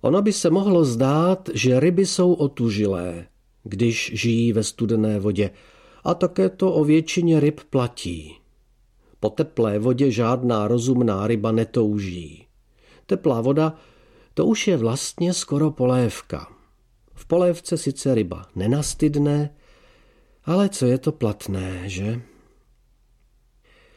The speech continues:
Když se v bytě zhasne a obě sestřičky Viktorie a Antonie jdou spát, stane se někdy,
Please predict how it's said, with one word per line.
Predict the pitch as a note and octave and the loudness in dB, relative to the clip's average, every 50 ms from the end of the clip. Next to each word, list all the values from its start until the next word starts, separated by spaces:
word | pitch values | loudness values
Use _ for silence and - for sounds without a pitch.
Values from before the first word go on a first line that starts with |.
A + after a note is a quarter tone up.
| _ _ _ _ _ _ _ _ _ _ _ _ | _ _ _ _ _ _ _ _ _ _ _ _
Když | - G#2+ D3+ F#3 - | -4 -2 0 0 0
se | - A#3 | 0 0
v | D#3 D3+ | 0 0
bytě | G#3 G#3+ - D3 A2+ | 0 0 0 0 0
zhasne | G#2 A2+ E3+ F3+ - - - - A2 G2+ - - | 0 0 -2 -2 -2 -4 -2 0 0 0 -2 -4
a | - - - - | -8 -6 -2 -2
obě | E3+ F3 D#3+ A2+ G#2 | 0 2 2 0 0
sestřičky | - - C#3 B2+ - - - - D#3 D3+ - - - - - D#3+ D3+ | 0 -2 -4 -4 -6 -6 -4 -4 -4 -2 -4 -10 -6 0 2 2 2
Viktorie | A#2 B2+ B2 - - - - C3+ C3 C3 C3+ C3+ C#3 C#3 C3+ C#3 C3+ | 2 0 -2 -4 -6 -2 0 2 2 4 4 4 4 4 4 2 0
a | - G#2+ F#2+ | 0 -4 -6
Antonie | - A2 A2+ B2 A#2 - B2+ B2+ B2 B2+ B2+ B2+ A#2 | -4 -2 -2 -2 -2 -2 0 0 2 2 4 2 2
jdou | G2+ G2 F#2+ | 2 0 -2
spát, | F#2+ - - - - F#2+ F#2+ G2+ G#2+ A2+ A#2+ - _ - - - _ _ _ _ _ _ _ _ _ _ - | -4 -8 -8 -6 -4 -4 -2 -2 -2 -2 -4 -6 _ -18 -20 -20 _ _ _ _ _ _ _ _ _ _ -20
stane | - - - B2+ D3 G3+ A3 | -12 -6 -2 0 0 0 0
se | G#3+ - B2+ A2+ | 0 0 0 0
někdy, | G2 G2 A2 G#2+ G2 G#2 G#2+ G2 G2 G#2 G2 G2+ A2+ D3+ F3 | 2 0 0 -2 -2 -4 -6 -2 -2 -2 0 0 0 -2 -4